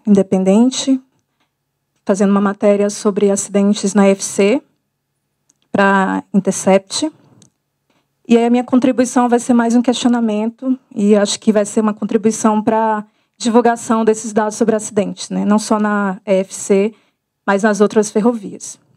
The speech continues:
Eu gostaria de fazer um, um pedido de informação aqui publicamente,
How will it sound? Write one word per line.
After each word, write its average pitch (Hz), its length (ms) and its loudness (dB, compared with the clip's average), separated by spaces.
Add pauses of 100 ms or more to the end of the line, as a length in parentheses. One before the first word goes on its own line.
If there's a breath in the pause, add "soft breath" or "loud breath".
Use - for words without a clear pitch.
(1300)
Eu 226 60 -6
gostaria 220 340 2
de 220 80 -8
fazer 226 380 0
um, 220 560 0 (160)
um 208 140 2
pedido 220 360 2
de 226 120 0
informação 233 580 0
aqui 226 240 -6
publicamente, 214 880 0